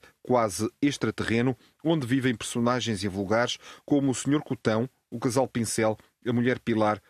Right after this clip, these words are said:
o Cão e a Senhora Nuvem e outros. Pode ser visto de quatro a dezanove de fevereiro, em sessões aos sábados,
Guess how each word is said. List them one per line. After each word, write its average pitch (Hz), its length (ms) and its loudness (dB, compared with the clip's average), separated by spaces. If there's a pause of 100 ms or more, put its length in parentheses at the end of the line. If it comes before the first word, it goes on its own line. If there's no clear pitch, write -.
(180)
o 156 80 0
Cão 107 360 0 (220)
e 117 100 0
a 120 40 2
Senhora 120 340 2
Nuvem 98 460 0 (220)
e 120 140 0
outros. 92 420 -2 (240)
Pode 110 180 0
ser 101 160 -2
visto 117 400 -2 (240)
de 120 100 -2
quatro - 480 -2 (140)
a 143 60 0
dezanove 135 400 0
de 131 100 0
fevereiro, 113 640 0 (260)
em 113 100 0
sessões 107 380 -2
aos 95 240 0
sábados, 107 420 0